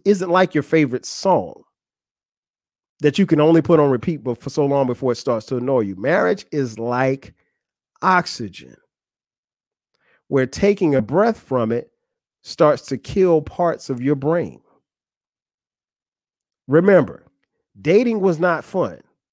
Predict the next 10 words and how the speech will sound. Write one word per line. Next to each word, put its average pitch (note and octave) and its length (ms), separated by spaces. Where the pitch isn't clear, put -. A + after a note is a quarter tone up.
Fortunately, C3+ 880
you D#4+ 60
don't C4 140
have G#3+ 120
to A3+ 60
do A#3+ 220
it E3 60
anymore. G#2 420
Number D3 300
four, G3 520